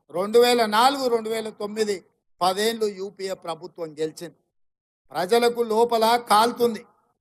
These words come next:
నాలుగు వందల సిలిండర్ పన్నెండు వందలు అయింది, యాభై రూపాయల పెట్రోల్ నూట పది రూపాయలు అయింది, నలభై రూపాయల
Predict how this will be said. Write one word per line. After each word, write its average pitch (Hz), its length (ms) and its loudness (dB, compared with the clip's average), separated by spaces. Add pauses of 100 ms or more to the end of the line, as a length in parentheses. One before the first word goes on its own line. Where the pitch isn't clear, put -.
(140)
నాలుగు 220 420 4
వందల 247 240 0 (100)
సిలిండర్ 233 420 2 (100)
పన్నెండు 220 400 -2
వందలు 220 300 2
అయింది, 214 220 -4 (600)
యాభై 233 360 6 (100)
రూపాయల 254 340 4 (100)
పెట్రోల్ 240 420 2
నూట 240 140 2 (140)
పది 226 200 0
రూపాయలు 226 420 4
అయింది, 220 220 -4 (540)
నలభై 247 360 2 (100)
రూపాయల 262 360 4